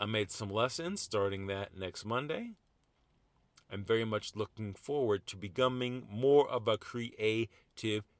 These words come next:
being, a creative being. So it's gonna be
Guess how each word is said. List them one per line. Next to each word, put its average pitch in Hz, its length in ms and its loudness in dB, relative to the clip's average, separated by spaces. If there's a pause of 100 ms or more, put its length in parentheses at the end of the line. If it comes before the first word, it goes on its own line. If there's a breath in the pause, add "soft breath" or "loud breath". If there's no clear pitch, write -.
(200)
being, 110 1400 0 (340 soft breath)
a 90 120 -4
creative 95 480 0
being. 120 340 -2 (3500)
So - 160 -8
it's 92 100 -6
gonna 92 220 -6
be 87 500 -6